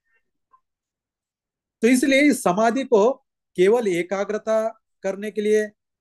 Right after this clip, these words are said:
मन की शांति प्राप्त करने के लिए ऐसे विचार से ध्यान नहीं करना चाहिए। वास्तव में ध्यान करना यानी क्या है? मन के स्तर पर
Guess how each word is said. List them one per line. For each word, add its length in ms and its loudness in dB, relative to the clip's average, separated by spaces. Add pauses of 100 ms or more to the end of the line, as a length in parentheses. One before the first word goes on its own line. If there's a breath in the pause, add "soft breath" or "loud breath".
(260)
मन 200 -6
की 160 -10
शांति 420 -6
प्राप्त 560 -4
करने 220 -2
के 100 -6
लिए 260 2 (800)
ऐसे 420 0
विचार 360 -4
से 160 -6
ध्यान 340 -10
नहीं 160 -8
करना 240 -4
चाहिए। 280 -10 (1500)
वास्तव 400 0
में 140 0
ध्यान 400 -2
करना 340 -2
यानी 180 -2
क्या 200 -2
है? 160 0 (480)
मन 200 -6
के 340 -4
स्तर 260 -2
पर 380 -2